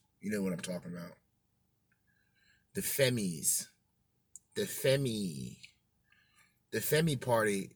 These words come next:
they, they marched in like the fucking Nazis that they are. Um, my body, my choice.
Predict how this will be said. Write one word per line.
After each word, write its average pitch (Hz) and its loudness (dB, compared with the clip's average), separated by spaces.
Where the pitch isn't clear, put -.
they, 110 0
they 110 0
marched 113 0
in 98 -4
like 110 2
the 95 -8
fucking 107 -2
Nazis 104 -2
that 101 -2
they 98 -6
are. 98 -4
Um, 92 -2
my 139 10
body, 123 4
my 104 0
choice. 95 -4